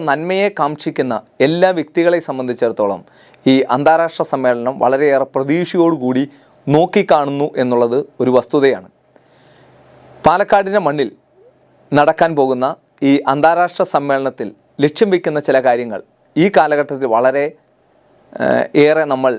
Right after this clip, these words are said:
എടുത്തു പറയേണ്ട കാര്യങ്ങളാണ്. പ്രത്യേകിച്ച് മലയോര ജനതയെ സംബന്ധിച്ചിടത്തോളം അവരേറ്റവും കൂടുതൽ അഭിമുഖീകരിക്കുന്ന ഒരു പ്രശ്നമാണ് നിരന്തരമുണ്ടാകുന്ന വന്യജീവി ആക്രമണങ്ങൾ. വന്യജീവി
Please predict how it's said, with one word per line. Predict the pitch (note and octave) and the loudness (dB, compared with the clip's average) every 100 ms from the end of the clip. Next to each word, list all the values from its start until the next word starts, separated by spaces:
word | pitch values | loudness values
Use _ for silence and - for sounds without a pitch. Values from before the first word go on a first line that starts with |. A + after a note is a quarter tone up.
| - _ _ C#3 | -8 _ _ 0
എടുത്തു | D#3 E3+ A3 | 0 0 0
പറയേണ്ട | E3 C#3 C#3 C#3 E3 | 2 0 -4 -4 -2
കാര്യങ്ങളാണ്. | C3 C3 C3 G#2 F2+ _ _ _ _ - | -2 -2 -4 -8 -10 _ _ _ _ -4
പ്രത്യേകിച്ച് | D3+ G3 G3+ F3 D3 | 0 2 0 0 2
മലയോര | D#3 F#3+ G#3+ F#3 | 2 2 2 0
ജനതയെ | E3 C#3+ D3 D3+ D3 | -2 -2 -2 -2 -4
സംബന്ധിച്ചിടത്തോളം | B2+ A#2+ A2+ A2 G#2+ G2 - _ _ _ - - | -8 -8 -6 -4 -4 -6 -8 _ _ _ -10 2
അവരേറ്റവും | C3+ F3 F#3+ G#3 G#3+ F3+ | 2 2 0 2 2 4
കൂടുതൽ | F3+ E3+ C#3 | 2 4 2
അഭിമുഖീകരിക്കുന്ന | C#3 F3 G3 G3 F#3 F3+ E3+ D#3 | 0 -4 -2 -2 -4 -4 -2 -2
ഒരു | D#3 | -2
പ്രശ്നമാണ് | B2+ D3 C#3 A2 G#2 - - C#3 | -4 -4 -2 -2 -4 -12 -4 0
നിരന്തരമുണ്ടാകുന്ന | C#3+ E3 E3+ F3 C#3+ C3 B2 A#2+ A2 - - | 2 2 0 -2 -2 -2 -2 -4 -8 -10 -4
വന്യജീവി | C3 D3 C3+ C#3+ C3+ C3+ - | -4 -4 -2 -2 -2 -4 -2
ആക്രമണങ്ങൾ. | A#2 - B2 G#2+ E2+ E2 - - - - - - - | -4 -2 -4 -4 -8 -14 -18 -20 -20 -20 -20 -8 2
വന്യജീവി | D#3 A3 G3+ A3+ A3 | 2 4 4 4 2